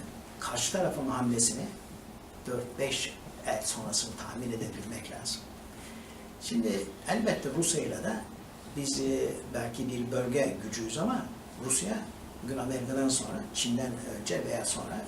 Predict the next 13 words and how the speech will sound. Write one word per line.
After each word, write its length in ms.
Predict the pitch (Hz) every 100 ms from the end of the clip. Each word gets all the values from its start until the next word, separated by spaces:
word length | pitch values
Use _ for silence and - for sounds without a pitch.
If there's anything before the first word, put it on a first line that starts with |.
| 127
önemli 260 | 127 196
bir 260 | 240 - -
güç 160 | - - - - - -
adam. 200 | - - - - - - - - - -
E, 240 | - 107
bunlarla 500 | 135 147 202 196 -
Karadeniz'de, 580 | - 131 135 135 120 165 202 - - - - - -
e, 60 | 127 117 120 110
Karadeniz 560 | - 143 156 156 151 -
işbirliği 640 | - - 127 - 131 131
güvenliği 760 | 120 113 113 113 131 170 160 - -
açısından, 540 | - - 135 113 - 220 - - - -
e, 40 | -